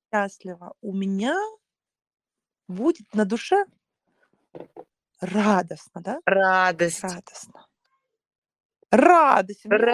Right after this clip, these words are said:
Speaker 1: будет
Speaker 2: Радость.
Speaker 1: радостно на душе. Так, а теперь идем дальше, глубже.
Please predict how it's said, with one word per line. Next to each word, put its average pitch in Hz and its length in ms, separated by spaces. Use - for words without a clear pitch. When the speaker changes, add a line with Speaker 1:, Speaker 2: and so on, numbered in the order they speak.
Speaker 1:
будет - 200
Speaker 2:
Радость. - 20
Speaker 1:
радостно 427 520
на 359 120
душе. 311 220
Так, 226 300
а 185 60
теперь 320 300
идем 427 220
дальше, 302 460
глубже. 196 640